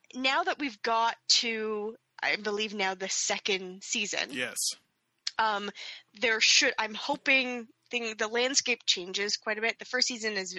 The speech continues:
Speaker 1: a very, like, standard story. Um, second season is when it opens up quite a bit. So we'll see. We'll see what happens there. Um, and Jordan, what did you think?
Speaker 2: We're tough,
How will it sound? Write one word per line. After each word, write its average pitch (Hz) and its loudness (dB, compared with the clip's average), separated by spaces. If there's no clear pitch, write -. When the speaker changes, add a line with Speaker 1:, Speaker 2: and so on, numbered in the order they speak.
Speaker 1:
a 190 -4
very, 180 -4
like, 170 -4
standard 170 -2
story. 285 0
Um, 202 0
second 269 0
season 233 -2
is 202 0
when 180 -2
it 175 0
opens 175 -8
up 156 -2
quite 175 -4
a 170 -8
bit. 160 2
So 196 -2
we'll 320 0
see. 359 4
We'll 269 -2
see 285 -2
what 269 -2
happens 247 -4
there. 226 2
Um, 196 0
and 202 0
Jordan, 226 0
what 220 2
did 277 0
you 370 4
think? 320 2
Speaker 2:
We're 185 4
tough, 185 6